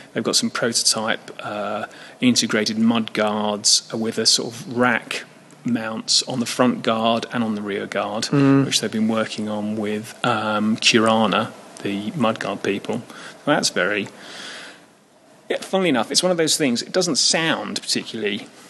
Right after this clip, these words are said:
Speaker 1: sexy,
Speaker 2: Mm.
Speaker 1: or, but actually when you look at it, it is very, um, pleasing on the eye and useful. So,
Speaker 2: Mm.
Speaker 1: uh, I like that. Um, they've
Speaker 2: Right.
Speaker 1: got a new Hooligan as well, which is
Speaker 2: Right.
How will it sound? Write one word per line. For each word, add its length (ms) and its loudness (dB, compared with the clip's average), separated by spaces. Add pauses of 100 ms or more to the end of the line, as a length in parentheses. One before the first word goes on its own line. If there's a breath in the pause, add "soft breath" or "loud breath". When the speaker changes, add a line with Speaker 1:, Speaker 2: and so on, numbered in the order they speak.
(120)
Speaker 1:
sexy, 840 0
Speaker 2:
Mm. 320 6
Speaker 1:
or, 220 -2 (120)
but 220 2
actually 260 4
when 80 2
you 80 4
look 140 2
at 80 4
it, 140 0
it 180 0
is 220 0 (400)
very, 680 2 (260)
um, 340 -2
pleasing 500 0
on 80 -4
the 140 -2
eye 340 -2
and 280 4
useful. 500 0 (300)
So, 160 2
Speaker 2:
Mm. 400 2
Speaker 1:
uh, 280 -8
I 120 -6
like 240 -4
that. 240 -4 (380)
Um, 260 -6
they've 100 -4
Speaker 2:
Right. 100 0
Speaker 1:
got 60 -2
a 60 -2
new 120 2
Hooligan 460 0
as 120 -6
well, 200 -2
which 240 -6
is 260 0 (120)
Speaker 2:
Right. 280 4